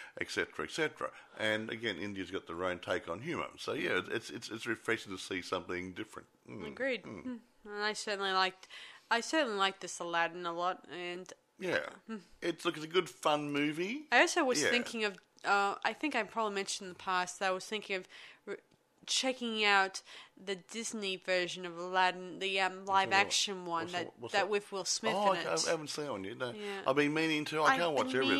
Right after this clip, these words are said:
Speaker 1: everything.
Speaker 2: to, guys.
Speaker 1: Uh, we,
Speaker 2: And
Speaker 1: look, we might look at that in a couple of months' time. We might review that one. Not just yet. Yeah.
Speaker 2: Yeah, can't make a,
Speaker 1: No.
Speaker 2: a habit of,
Speaker 1: Um,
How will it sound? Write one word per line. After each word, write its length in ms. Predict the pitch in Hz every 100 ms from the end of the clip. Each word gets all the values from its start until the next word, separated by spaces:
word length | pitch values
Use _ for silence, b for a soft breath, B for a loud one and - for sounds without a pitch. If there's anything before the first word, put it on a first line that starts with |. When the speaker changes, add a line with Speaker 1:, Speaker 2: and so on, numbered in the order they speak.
| -
Speaker 1:
everything. 340 | - 233 220
Speaker 2:
to, 0 |
guys. 500 | 196 175 175 208 -
Speaker 1:
Uh, 240 | 143 143 113
we, 160 | 117 131
Speaker 2:
And 80 | 147
Speaker 1:
look, 120 | 120
we 120 | 117 131
might 260 | 165 190
look 140 | 131 131
at 60 |
that 180 | 113 113
in 100 | 104
a 40 |
couple 180 | 101 104
of 60 | 92
months' 180 | 92 -
time. 120 | 92
We 60 |
might 160 | 87 82
review 340 | 80 80 82 80
that 140 | 73
one. 200 | 78 90
Not 160 | 98 -
just 180 | -
yet. 100 | - 64 _
Yeah. 80 | - - 214
Speaker 2:
Yeah, 240 | 175 175 185 -
can't 280 | 226 220
make 240 | 214 202 214
a, 360 | 214 208 - -
Speaker 1:
No. 180 | 226 220
Speaker 2:
a 40 |
habit 400 | - 226 202 214
of, 180 | 190
Speaker 1:
Um, 80 | 185